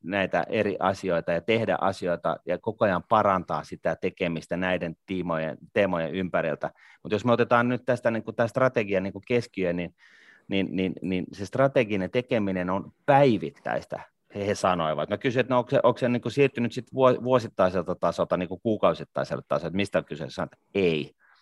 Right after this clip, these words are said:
Se on päivittäistä. Ja, ja sitten, niinku, nyt jos joku, joku, tota, sitten mietin, että minkä, miten hemmetissä joku talousjohtaja ehtii kaiken näköistä tällaista teke-, tekemään, niin silloin sä oot just oikein, niinku, kivukohdan ytimessä, koska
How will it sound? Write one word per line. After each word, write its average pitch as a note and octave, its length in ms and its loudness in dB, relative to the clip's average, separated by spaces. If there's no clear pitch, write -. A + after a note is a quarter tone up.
Se F#2 100 -6
on E2 60 -4
päivittäistä. G2 880 2
Ja, G2 200 4
ja G#2+ 60 -4
sitten, D3 280 4
niinku, C#3 300 4
nyt C#3+ 220 2
jos B2+ 220 0
joku, B2 380 0
joku, B2 240 0
tota, G#2+ 440 2
sitten G#2+ 260 0
mietin, A2+ 220 4
että G#2+ 60 0
minkä, C#3 420 0
miten C#3+ 320 2
hemmetissä C3 680 2
joku F#2+ 220 -2
talousjohtaja F#2+ 800 4
ehtii G2 280 -4
kaiken G2+ 360 0
näköistä F#2+ 340 -4
tällaista F#2+ 380 2
teke-, G2 480 0
tekemään, F#2 460 0
niin F2 80 -4
silloin F3 280 0
sä C3 80 4
oot B2 180 2
just C3 260 -2
oikein, A#2+ 460 4
niinku, G2+ 220 -2
kivukohdan F#2+ 720 0
ytimessä, E2 600 -4
koska G2+ 280 -2